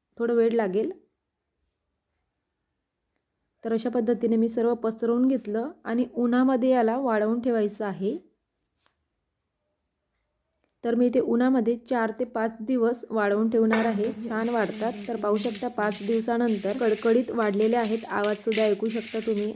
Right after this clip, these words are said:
अशा पद्धतीने वाढलेले आहेत. आणि तुमच्याकडे ऊन येत नसेल तर चार ते पाच दिवस घरातच सुकवू शकता, परंतु एक दिवसाची तरी ऊन द्यायलाच हवी, म्हणजे त्यामधील पूर्ण ओलसरपणा निघून जातो आणि वर्षभर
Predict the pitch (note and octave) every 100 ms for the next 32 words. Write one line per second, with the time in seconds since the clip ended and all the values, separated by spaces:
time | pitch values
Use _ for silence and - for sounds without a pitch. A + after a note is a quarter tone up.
0 | - A3 G#3+ G#3+ F#3+ G3+ G#3+ G#3+ G3+ F#3+
1 | G3+ G#3 G3 G3 A#3+ - - - - A#3
2 | A#3+ C4+ B3 C4 C4 A#3+ B3 B3+ C4 C4
3 | C4 C4+ A#3+ A3+ A3 B3 A3+ A#3 G#3+ B3
4 | B3+ A#3+ A3 A#3+ A3+ A3+ A#3 A3+ A3 B3
5 | C4 A#3+ A#3+ A#3+ A3+ G#3 A3+ A#3 A#3 A3+
6 | G#3 A3+ A3 A#3+ A3+ A3+ A3 A#3+ A3+ -
7 | B3 B3 A3+ G#3+ G#3+ A#3 B3 G3+ A3+ -
8 | _ _ A3+ A3 A#3 A#3+ A3+ G#3+ A#3+ A#3
9 | A#3+ B3 B3 A#3 A3+ A3+ A3+ A3+ A3+ A3+
10 | A#3+ A#3+ B3+ A#3+ G#3+ C#4+ A3 A3+ A3 G#3+
11 | A3 A#3 C4